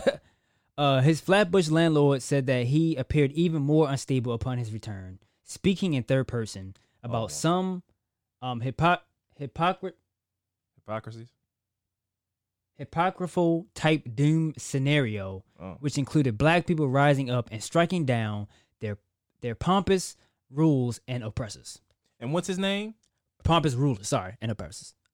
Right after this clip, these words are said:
Speaker 2: Wh-,
Speaker 1: His
Speaker 2: what?
Speaker 1: name?
Speaker 2: Yeah, his
Speaker 1: Colin
Speaker 2: name.
Speaker 1: Ferguson.
Speaker 2: Thomas?
Speaker 1: Colin.
Speaker 2: Colin. So he's like, "So Colin Ferguson will lead the revolution."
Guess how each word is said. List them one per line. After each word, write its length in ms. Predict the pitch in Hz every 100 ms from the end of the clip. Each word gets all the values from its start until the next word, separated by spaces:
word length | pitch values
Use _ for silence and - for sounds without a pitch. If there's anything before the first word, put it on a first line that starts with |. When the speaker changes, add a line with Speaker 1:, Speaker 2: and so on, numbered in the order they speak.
| _ _
Speaker 2:
Wh-, 160 | 143 -
Speaker 1:
His 100 | 160
Speaker 2:
what? 60 | 165
Speaker 1:
name? 300 | 185 240 -
Speaker 2:
Yeah, 140 | 156 143
his 120 | 143
Speaker 1:
Colin 140 | 165 156
Speaker 2:
name. 60 |
Speaker 1:
Ferguson. 420 | 160 143 110 87 - _ _ -
Speaker 2:
Thomas? 460 | 156 151 190 - _
Speaker 1:
Colin. 340 | 151 143 104 87 _ _
Speaker 2:
Colin. 280 | - 139 107
So 80 | 104
he's 100 | 156
like, 100 | 135
"So 120 | -
Colin 360 | 123 247 277 196
Ferguson 720 | 277 302 165 - 165 139 131 _ _ _
will 160 | 180 190
lead 280 | 240 269 196
the 60 |
revolution." 720 | 196 208 180 330 285 - 98